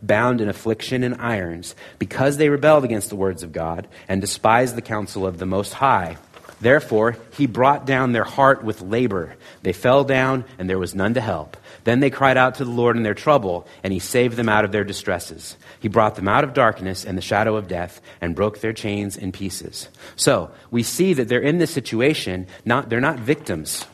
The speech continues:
Okay, verse, uh, verse eleven. "They rebelled against the words of God. They despised the counsel of the Most High. Because of that, they're in darkness. Because of that, God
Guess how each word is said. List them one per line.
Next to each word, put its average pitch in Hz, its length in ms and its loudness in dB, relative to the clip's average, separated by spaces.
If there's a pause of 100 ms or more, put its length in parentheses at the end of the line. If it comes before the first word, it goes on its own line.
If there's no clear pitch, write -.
(140)
Okay, 117 220 0
verse, 123 360 -4
uh, 110 380 0 (720)
verse 127 200 0
eleven. 117 400 0 (200)
"They 117 100 4
rebelled 120 360 4
against 139 260 0
the 117 80 -6
words 110 240 -2
of 87 80 -12
God. 98 320 0
They 107 100 -2
despised 135 460 2
the 135 60 -8
counsel 113 340 -4
of - 20 -10
the 98 120 -4
Most 90 200 -4
High. 92 280 -4 (200)
Because 156 320 2
of 135 100 -2
that, 117 240 2
they're 110 160 2
in 101 100 -2
darkness. 98 440 -4
Because 139 360 -4
of 135 80 -2
that, 117 180 0
God 107 320 2